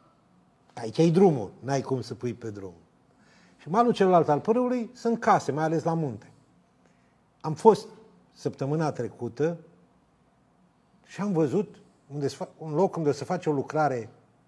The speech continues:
senzațională, chiar e ok acolo ce se face. Dar malul celălalt, practic, a fost distrus. Păi,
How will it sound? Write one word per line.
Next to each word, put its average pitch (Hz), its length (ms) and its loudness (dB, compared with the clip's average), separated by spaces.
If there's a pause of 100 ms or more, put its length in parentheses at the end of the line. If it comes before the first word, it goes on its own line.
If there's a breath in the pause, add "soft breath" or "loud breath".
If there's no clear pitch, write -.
(240)
senzațională, 208 920 0
chiar 196 220 -6
e 208 180 -4
ok 220 280 -4 (180)
acolo 139 280 -4
ce 123 160 -10
se 117 120 -14
face. 107 280 -16 (340 soft breath)
Dar 208 180 -2
malul 220 300 0
celălalt, 180 580 -2 (540 soft breath)
practic, 208 460 -10
a 185 60 -4
fost 190 320 -6 (460)
distrus. 143 520 -8 (1160 soft breath)
Păi, 349 200 0